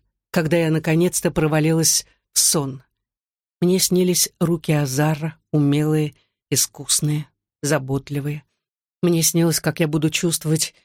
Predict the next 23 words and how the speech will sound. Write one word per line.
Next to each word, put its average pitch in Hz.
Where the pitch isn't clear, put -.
их 165
на 160
своей 156
груди, 143
на 165
шее, 165
на 156
внутренней 151
стороне 143
бедер. 147
Мне 180
снилось 185
его 185
дыхание 170
на 160
моих 160
губах 160
и -
поцелуй, 190
похожий 175
на 170
божественное 160
проклятие. 151